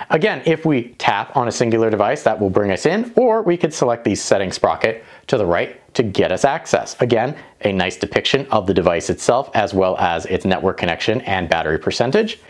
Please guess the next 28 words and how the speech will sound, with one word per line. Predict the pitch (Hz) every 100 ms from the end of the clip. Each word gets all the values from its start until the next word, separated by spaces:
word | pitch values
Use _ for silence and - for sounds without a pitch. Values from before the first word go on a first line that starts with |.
| -
We | 151
have | 131
our | 104
name | 87 85 90
right | 113 98
here. | 117 175 214 -
Tapping | 90 95 92
on |
that | 110 135
will | 104
allow | 92
you | 87
to | 85 -
edit | 95
the | -
name | 85 87 107
if | 92
you | 87
want | 87 92
to. | -
I'm | 208 110
gonna | 78
cancel | - 78 -
out | 85 82
of |
that. | 98 156 - - - -
Again, | 156 139 147 160
room, | 120 139 196 247